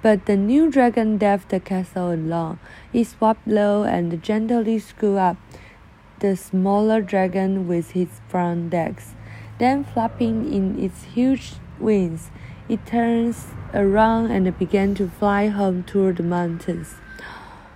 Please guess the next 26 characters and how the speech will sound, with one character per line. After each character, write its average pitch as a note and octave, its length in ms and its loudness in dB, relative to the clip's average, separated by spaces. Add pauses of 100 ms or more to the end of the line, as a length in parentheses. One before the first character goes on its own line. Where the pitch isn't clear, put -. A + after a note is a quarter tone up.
(240)
然 G#3 120 0
后 C#4 180 2
呢， B3+ 180 0
但 D4 160 2
是 C#4 160 0
这 C4+ 220 4
只 B3 200 -2
比 G#3+ 120 0
较 A3 200 2
大 A3 280 0
的 F#3 160 0
龙 E3 260 -4
呢， E3 120 -4 (260)
它 A#3+ 140 -4
并 D4 160 4
没 A3+ 120 4
有 F#3+ 140 2
要 G3+ 140 2
把 F#3 320 -4
城 F3 340 -6
堡 E3+ 220 -4
就 F3 200 -2
是 E3 260 -6 (440)
弄 F3+ 260 0
坏 F3 340 -2
哦， D#3+ 260 -8